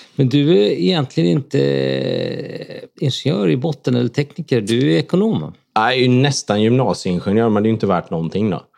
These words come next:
Speaker 2: egentligen. Men om jag sitter ner med en, eh, professor i fysik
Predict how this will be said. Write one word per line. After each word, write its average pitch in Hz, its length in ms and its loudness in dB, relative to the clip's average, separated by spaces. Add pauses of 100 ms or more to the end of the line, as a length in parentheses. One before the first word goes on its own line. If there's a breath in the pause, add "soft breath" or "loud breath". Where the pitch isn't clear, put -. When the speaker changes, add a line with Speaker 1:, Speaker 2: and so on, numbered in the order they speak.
(340 loud breath)
Speaker 2:
egentligen. 80 500 -4 (160)
Men 120 240 4
om 135 160 2
jag 127 180 2
sitter 135 320 -2
ner 117 180 2
med 101 200 0
en, 101 180 2
eh, 92 480 0
professor 101 460 -4
i - 20 -2
fysik - 680 -2